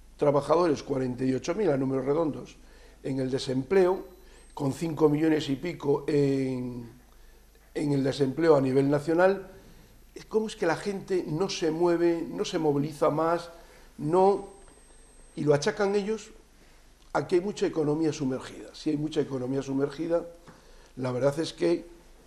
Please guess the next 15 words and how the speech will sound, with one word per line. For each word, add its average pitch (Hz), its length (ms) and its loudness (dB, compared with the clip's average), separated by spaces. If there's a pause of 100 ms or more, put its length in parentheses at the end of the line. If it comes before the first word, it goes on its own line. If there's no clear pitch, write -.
(380)
tanto 147 300 2
este 147 180 2
gobierno 131 580 2
como 127 260 -2
el 123 80 4
otro, 160 320 0
como 120 220 -4
el 139 60 4
otro, 170 160 0
como 117 140 -4
todos 113 120 -6
los 139 120 -2
que 151 60 4
han 139 80 4
pasado, 156 460 2